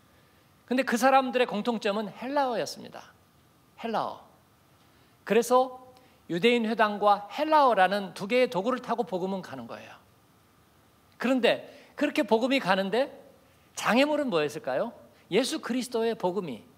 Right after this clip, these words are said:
전해지는데 유대인들에게는 미련한 것이에요.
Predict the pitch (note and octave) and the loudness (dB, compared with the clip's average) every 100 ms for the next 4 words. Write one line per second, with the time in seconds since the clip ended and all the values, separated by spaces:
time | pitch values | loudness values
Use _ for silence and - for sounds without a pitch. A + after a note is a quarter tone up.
0 | _ _ _ _ _ _ _ - E3+ C4 | _ _ _ _ _ _ _ -6 0 2
1 | C4+ A#3 A3+ A3 E3+ - F3 G3+ D4+ D4+ | 2 -2 -4 -2 -2 -2 -6 -2 -2 -2
2 | D4 C4+ B3+ B3+ C4+ C4 - - _ _ | 0 0 2 0 0 -4 -14 -20 _ _
3 | _ _ _ _ _ _ E3 C4+ D#4+ D#4 | _ _ _ _ _ _ -4 -2 0 -2
4 | C4 A3 G3+ C3+ - | -2 -2 -2 -2 -4